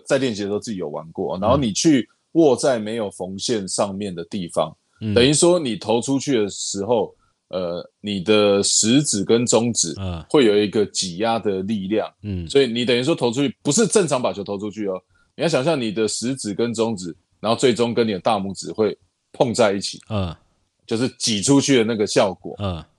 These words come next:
Speaker 1: 哦，所以那个球就会没有太多的转动，
Speaker 2: <laughs> 嗯。
Speaker 1: 然后会有很奇怪的一个轨迹，就是违背，违背这个自然定律的一个轨迹。
Speaker 2: 嗯。
Speaker 1: 啊，当然刚提到这威迪兹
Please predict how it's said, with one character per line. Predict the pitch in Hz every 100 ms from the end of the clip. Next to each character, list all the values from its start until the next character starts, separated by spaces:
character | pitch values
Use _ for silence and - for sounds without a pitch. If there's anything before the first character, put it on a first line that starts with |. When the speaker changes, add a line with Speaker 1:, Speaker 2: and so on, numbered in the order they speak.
| -
Speaker 1:
哦， | 117
所 | 110 131
以 |
那 | 156
个 | 156
球 | - 110 101
就 | 104 110
会 | 120 107
没 | 98
有 | 110
太 | 95 110 98
多 | 98
的 | 95
转 | 92 90 -
动， | - 95 -
Speaker 2:
<laughs> |
嗯。 | 123 - - -
Speaker 1:
然 | 113
后 |
会 | 123
有 | 113
很 | 117 104
奇 | - 104 104
怪 | 123 110
的 | 101
一 | 101
个 | 104
轨 | 104 87
迹， | -
就 | 107
是 | 120 120 _ _ _
违 | 107 113
背， | 107 135 113
违 | 90 110
背 | 113 131 113
这 | 120
个 | 110
自 | - 117
然 | 95 95
定 | 120 104
律 | 110
的 | 95 95
一 | 95
个 | 98
轨 | - -
迹。 | - 82 87 _
Speaker 2:
嗯。 | - 95 82 -
Speaker 1:
啊， | 113
当 | 120
然 | 117 107
刚 | 113 117
提 | 110 107
到 | 110 101
这 | 110
威 | 110
迪 | 107 98
兹 | - 101